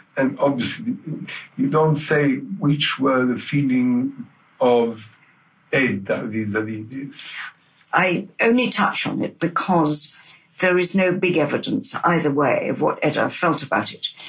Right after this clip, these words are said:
Speaker 2: The only evidence there is, which I put in, is that she intervened on behalf of friends who were Jewish, but that is not to say anything very much.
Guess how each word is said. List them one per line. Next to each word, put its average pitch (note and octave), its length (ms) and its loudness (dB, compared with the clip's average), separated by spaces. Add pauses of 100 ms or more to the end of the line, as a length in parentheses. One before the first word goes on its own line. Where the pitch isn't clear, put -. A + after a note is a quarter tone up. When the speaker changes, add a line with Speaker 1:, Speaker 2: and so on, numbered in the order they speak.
(240)
Speaker 2:
The F3+ 160 2
only G#3 240 4
evidence - 760 0
there D#3 140 4
is, - 340 0
which D3+ 200 -2
I D3 120 2
put E3+ 260 -2
in, - 460 -2 (480)
is F3 260 2
that D#3+ 300 0 (460)
she D#3+ 560 2
intervened D#3+ 720 2
on C#3+ 140 2
behalf C#3+ 440 0
of - 80 -6
friends - 560 0
who - 100 -8
were - 60 -2
Jewish, - 420 -2
but - 180 -4
that D#3 200 0
is C3 160 -2
not - 160 0
to - 80 -4
say - 200 -2
anything B2+ 320 -2
very - 180 -2
much. C3 340 0